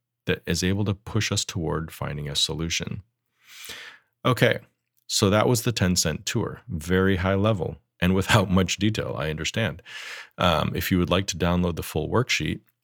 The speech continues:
uh, head on over to the Patreon page and you can pick that up. Now, like I said,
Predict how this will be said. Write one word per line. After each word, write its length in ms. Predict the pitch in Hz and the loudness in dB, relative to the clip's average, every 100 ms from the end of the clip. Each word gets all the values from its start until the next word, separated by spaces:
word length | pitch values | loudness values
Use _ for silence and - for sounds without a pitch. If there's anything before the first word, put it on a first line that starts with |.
| 78 | -6
uh, 160 | 76 | -4
head 180 | - 85 | -2 0
on 140 | 87 | 0
over 200 | 82 82 | 0 -2
to 140 | 80 82 | -4 -6
the 60 | |
Patreon 500 | 82 87 82 78 73 | -4 -2 -2 -2 -6
page 260 | 73 71 78 | -6 -6 -4
and 100 | 85 | -4
you 60 | 82 | -4
can 120 | 76 | -6
pick 200 | 78 - | -8 -6
that 180 | 71 - | -4 -4
up. 160 | - - _ _ - - - - - | -6 -10 _ _ -20 -18 -18 -4 2
Now, 260 | 98 - 82 | 4 4 2
like 200 | 98 107 | 2 4
I 60 | |
said, 380 | 101 - 80 - | 4 4 2 -2